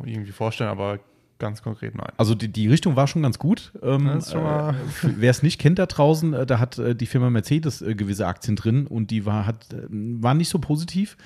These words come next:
Speaker 2: <laughs> äh, weil es war, soweit ich weiß, eine A-Klasse vor vielen Jahren, die bei einem besagten Elchtest, was dann,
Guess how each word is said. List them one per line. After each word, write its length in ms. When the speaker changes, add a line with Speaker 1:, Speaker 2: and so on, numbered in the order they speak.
Speaker 2:
<laughs> 280
äh, 100
weil 800
es 240
war, 320
soweit 340
ich 140
weiß, 160
eine 160
A-Klasse 480
vor 180
vielen 280
Jahren, 400
die 280
bei 280
einem 240
besagten 340
Elchtest, 540
was 180
dann, 400